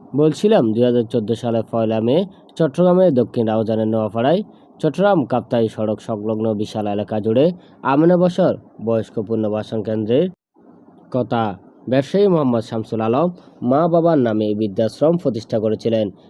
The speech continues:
এই বৃদ্ধাশ্রমে রয়েছে মসজিদ, স্বাস্থ্যসেবা সহ অবকাশের বিভিন্ন সুবিধা। চারতলা বিশিষ্ট পুনর্বাসন এই কেন্দ্রে বর্তমানে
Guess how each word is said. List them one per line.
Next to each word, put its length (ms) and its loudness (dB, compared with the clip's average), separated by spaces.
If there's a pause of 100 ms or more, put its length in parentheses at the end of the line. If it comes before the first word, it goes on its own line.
(100)
এই 120 2
বৃদ্ধাশ্রমে 800 0
রয়েছে 400 0 (400)
মসজিদ, 360 2
স্বাস্থ্যসেবা 760 -6
সহ 240 -2 (440)
অবকাশের 560 2
বিভিন্ন 340 -2 (380)
সুবিধা। 500 0 (1600)
চারতলা 420 4
বিশিষ্ট 360 -4 (120)
পুনর্বাসন 540 -2
এই 120 -2
কেন্দ্রে 340 0 (360)
বর্তমানে 460 2